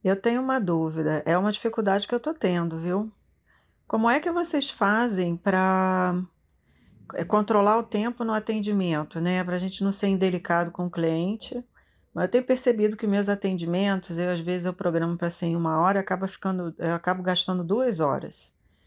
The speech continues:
E aí eu não acho isso muito legal, mas ao mesmo tempo a gente sabe que, é, não dá pra se levar, pra ser muito rígido, né? Então, como que vocês fazem pra, pra contornar isso de uma maneira educada, né? Sem o cliente ficar chateado?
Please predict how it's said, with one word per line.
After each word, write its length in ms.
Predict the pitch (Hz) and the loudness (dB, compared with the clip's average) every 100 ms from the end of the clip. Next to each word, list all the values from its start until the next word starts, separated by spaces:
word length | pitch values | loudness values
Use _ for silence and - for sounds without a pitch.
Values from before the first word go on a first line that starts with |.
| _ _ _ _ - | _ _ _ _ -6
E 120 | 175 | 4
aí 220 | 196 214 233 | 6 6 4
eu 100 | 269 | 0
não 160 | 254 | 0
acho 300 | 220 247 - | 0 0 -4
isso 180 | 233 220 | -6 -6
muito 260 | 214 208 214 | -6 -4 -4
legal, 460 | 196 160 147 147 | 0 2 2 2
mas 240 | 156 185 220 | 0 -2 -2
ao 80 | |
mesmo 300 | 226 226 220 | -2 -2 -4
tempo 340 | 214 220 240 247 | -2 -2 0 -2
a 40 | |
gente 200 | 240 240 | -2 -6
sabe 320 | - 208 220 - | 0 2 2 -2
que, 720 | - 226 220 208 185 165 - - - | -4 -2 0 2 2 0 -4 -6 -4
é, 360 | 160 160 156 | -2 -2 -2
não 160 | 170 185 | -2 2
dá 180 | 180 196 | 2 2
pra 160 | 220 | -4
se 200 | 220 208 | -6 0
levar, 560 | 202 170 170 170 165 - _ _ _ | 0 2 2 4 2 -2 _ _ _
pra 120 | 170 170 | -4 0
ser 160 | 202 | 2
muito 260 | 190 202 233 | 2 0 0
rígido, 640 | 165 196 185 160 151 160 | 2 4 4 0 -2 -2
né? 260 | 170 190 196 _ _ _ | -2 -2 -6 _ _ _
Então, 140 | - | -6
como 260 | 190 233 240 | 0 0 0
que 120 | 240 | 0
vocês 360 | 233 226 226 214 | 0 2 0 0
fazem 460 | - 185 190 185 | 2 2 2 -2
pra, 580 | 180 - 175 175 170 165 - | -6 -4 -2 0 0 -4 -4
pra 220 | 165 165 | -4 -4
contornar 640 | - 180 180 175 170 165 | -2 -2 0 0 0 0
isso 200 | 175 190 | 0 -4
de 60 | 202 | -4
uma 120 | 233 | -2
maneira 340 | 240 233 233 226 | 0 4 4 4
educada, 680 | 190 - 190 190 170 165 | 0 -2 2 4 2 0
né? 220 | 170 175 | -2 -4
Sem 180 | 175 180 | -6 -8
o 60 | 185 | -6
cliente 400 | 185 175 175 - | -4 -4 -4 -10
ficar 240 | - 170 | -8 -6
chateado? 920 | - 165 - 147 165 185 180 175 170 | -6 -8 -4 0 2 4 2 0 -2